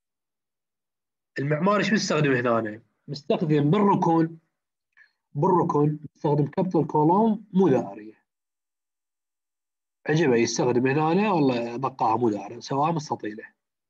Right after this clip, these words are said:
طبعًا هاي دروب بانل هنا عندك. ال لاين من راح يصير عندك؟ راح يصير عندك من هنا لهنا.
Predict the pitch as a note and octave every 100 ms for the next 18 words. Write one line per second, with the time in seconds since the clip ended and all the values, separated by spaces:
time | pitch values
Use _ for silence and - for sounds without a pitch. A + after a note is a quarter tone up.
0 | _ _ _ _ _ _ _ - D3 C#3
1 | D3 C3 A#2+ A#2 A2+ G#2 G2+ G#2 - _
2 | _ - - _ _ _ _ _ _ _
3 | _ _ _ _ _ _ - - _ _
4 | _ - E3 F3+ G3+ F#3 F#3 G#3+ G3 E3+
5 | - C#3+ C3 B2 C#3 C#3 C3+ D3+ D3 C3+
6 | D#3+ E3+ E3+ F3+ F#3+ G3 G2+ -